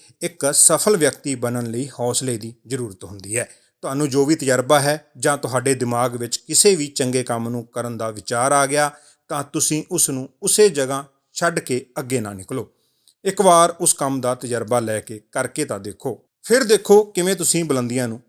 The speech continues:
ਛੂਹਦੇ ਜਾਓਗੇ। ਇਹ ਕਹਾਣੀ ਦਾ ਇਹੀ ਸਿੱਟਾ ਨਿਕਲਦਾ ਹੈ ਕਿ ਕੰਮ ਕੋਈ ਵੀ ਛੋਟਾ ਨਹੀਂ ਹੁੰਦਾ, ਸਿਰਫ ਕਰਨ ਵਾਲੇ ਦੀ ਸੋਚ ਵੱਡੀ ਹੋਣੀ ਚਾਹੀਦੀ ਹੈ।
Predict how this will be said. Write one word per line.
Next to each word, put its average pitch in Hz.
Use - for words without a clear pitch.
ਛੂਹਦੇ 175
ਜਾਓਗੇ। 98
ਇਹ 214
ਕਹਾਣੀ 180
ਦਾ 156
ਇਹੀ 180
ਸਿੱਟਾ 147
ਨਿਕਲਦਾ 117
ਹੈ 131
ਕਿ 143
ਕੰਮ 147
ਕੋਈ 131
ਵੀ 110
ਛੋਟਾ 117
ਨਹੀਂ 101
ਹੁੰਦਾ, 101
ਸਿਰਫ 185
ਕਰਨ 143
ਵਾਲੇ 120
ਦੀ 117
ਸੋਚ 170
ਵੱਡੀ 110
ਹੋਣੀ 101
ਚਾਹੀਦੀ 98
ਹੈ। 104